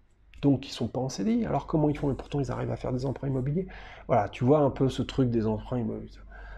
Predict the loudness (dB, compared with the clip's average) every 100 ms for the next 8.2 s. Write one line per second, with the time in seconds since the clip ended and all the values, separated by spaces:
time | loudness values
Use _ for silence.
0 | -14 -4 2 4 4 4 0 -4 -8 2
1 | 4 6 6 4 2 -10 -14 -16 -6 -6
2 | -4 -2 0 0 -4 -4 -6 -10 -18 -20
3 | -20 _ -20 -20 -6 4 8 8 6 6
4 | 4 4 -2 2 4 6 4 2 2 2
5 | 2 2 4 6 4 4 2 -2 -2 -4
6 | -6 -10 -2 0 0 0 0 4 4 4
7 | 4 2 2 0 0 0 0 -2 0 0
8 | 0 -6